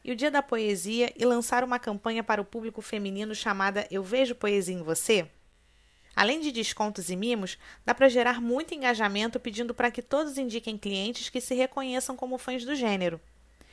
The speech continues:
Todos irão indicar, e o que começou como uma brincadeira irá aproximar novos potenciais clientes.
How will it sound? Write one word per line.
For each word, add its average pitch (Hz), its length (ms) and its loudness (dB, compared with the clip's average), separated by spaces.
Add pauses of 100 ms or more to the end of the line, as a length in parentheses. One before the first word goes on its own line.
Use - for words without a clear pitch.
(260)
Todos 277 260 0
irão 220 240 2
indicar, 185 600 2 (240)
e 254 40 -2
o 269 40 -4
que 294 100 0
começou 262 400 0
como 240 160 -6
uma 226 160 2
brincadeira 208 640 0
irá 233 220 4
aproximar 262 640 0
novos 226 320 -2
potenciais 220 600 -2
clientes. 202 680 -2